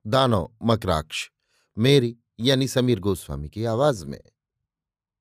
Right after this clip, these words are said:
भोर होते ही रावण ने रक्तांबर धारण किया,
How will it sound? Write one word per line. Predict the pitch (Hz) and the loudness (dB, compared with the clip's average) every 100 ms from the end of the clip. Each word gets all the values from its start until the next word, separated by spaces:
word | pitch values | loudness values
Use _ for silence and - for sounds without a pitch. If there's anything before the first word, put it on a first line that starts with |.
| _ _ _ _ _ _ _ _ _ _ _ - | _ _ _ _ _ _ _ _ _ _ _ 0
भोर | 131 190 | 6 8
होते | 196 185 180 | 8 8 6
ही | 175 175 | 6 6
रावण | 156 139 147 | 4 4 2
ने | 143 127 | 2 2
रक्तांबर | 127 - 110 110 113 101 | 0 0 2 4 2 0
धारण | 90 92 110 143 | -2 -2 -2 -4
किया, | 90 | -4